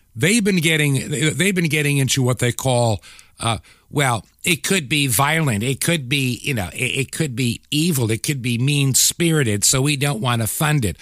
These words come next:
Well, I'm sorry, that wasn't your decision. It, it's a protest,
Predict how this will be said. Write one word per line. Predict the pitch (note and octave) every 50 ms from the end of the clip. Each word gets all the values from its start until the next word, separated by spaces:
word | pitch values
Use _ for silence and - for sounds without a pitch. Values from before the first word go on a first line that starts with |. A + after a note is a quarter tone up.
| - - - -
Well, | - F3 E3 D#3 - - - - - _ _ _ _ _ -
I'm | - D3 D3
sorry, | B2+ - - G#3 G#3 F3 D3+
that | C#3+ E3 E3+ E3
wasn't | F3 F3 - - C#3+ D3
your | C#3+ C#3+ C#3+
decision. | A#2+ A2+ - - - F#3+ D#3 - - - - - _ _ _ _ _ _ _ _ _ _ _ _ _ _ _ _ _ _ _ _ _ _ _ _ _ _ _ _ _ _ _ _ _ _ _ -
It, | C#3+ C3+ -
it's | - C#3+ C#3+ - -
a | C#3
protest, | - - - F#3+ F3+ D3+ - - C3 E2+ - - - - - - -